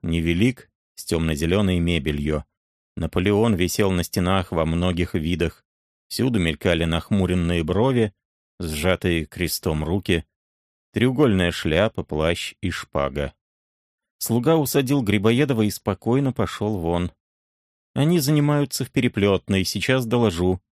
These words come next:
Что еще за переплетная? Ждать пришлось долго. В этом не было ничего обидного, хозяин был занят. Всюду висел Наполеон. Серый цвет императорского сюртука был облачным, как дурная погода под Москвой.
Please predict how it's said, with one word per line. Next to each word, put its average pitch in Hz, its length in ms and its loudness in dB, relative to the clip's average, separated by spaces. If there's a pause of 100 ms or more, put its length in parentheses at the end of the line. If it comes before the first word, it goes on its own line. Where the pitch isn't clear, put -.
(760)
Что - 280 -4
еще 82 340 -2
за 95 180 -2
переплетная? 95 920 0 (840)
Ждать 135 400 0
пришлось 147 420 0
долго. 92 560 0 (540)
В 85 160 -2
этом 90 280 0
не 90 140 2
было 85 220 -2
ничего 98 540 0
обидного, 85 520 -2
хозяин 147 580 -2
был 143 220 -2
занят. 90 500 -2 (560)
Всюду 139 320 0
висел 113 340 0
Наполеон. 80 720 0 (440)
Серый 92 380 -2
цвет 92 340 -2
императорского 87 760 0
сюртука 92 540 -2
был 90 360 -2
облачным, 95 640 0
как 82 200 -2
дурная 104 440 2
погода 120 480 0
под 76 160 -4
Москвой. 80 600 -2